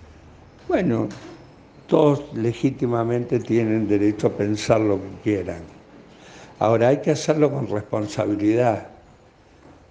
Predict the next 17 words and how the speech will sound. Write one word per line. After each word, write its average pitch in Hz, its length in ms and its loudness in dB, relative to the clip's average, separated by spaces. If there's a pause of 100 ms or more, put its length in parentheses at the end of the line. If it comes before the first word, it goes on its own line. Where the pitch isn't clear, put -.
(100)
Este, 98 800 -2
esto 127 220 2
no 123 120 2
es 135 80 6
un 117 140 0
partido 101 460 0
de 95 40 -6
fútbol, 117 800 2 (840)
no 117 180 0
es 120 180 2
un, 95 460 -4 (1000)
no 110 80 -6
sé, 107 240 0
un 107 180 2
torneo 107 480 2
de 98 40 -2
televisión, 98 1000 -2